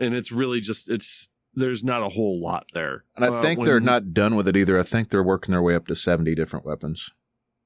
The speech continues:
Speaker 1: Okay. Well, so w-, with, uh, with Vermintide, Vermintide actually got better as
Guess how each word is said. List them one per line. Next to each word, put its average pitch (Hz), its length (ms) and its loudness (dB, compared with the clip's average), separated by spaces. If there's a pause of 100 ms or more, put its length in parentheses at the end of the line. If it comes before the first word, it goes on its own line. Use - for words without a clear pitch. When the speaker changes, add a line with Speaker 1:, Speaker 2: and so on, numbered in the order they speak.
(560)
Speaker 1:
Okay. 95 420 -4 (200)
Well, 123 360 -4 (1800)
so 135 420 -4 (100)
w-, 135 340 -6
with, 127 320 -6
uh, 113 320 -2
with 139 220 -4
Vermintide, 127 600 -4
Vermintide 156 460 -4
actually 110 360 -4
got 101 180 -2 (220)
better 104 400 -4 (320)
as 117 560 -6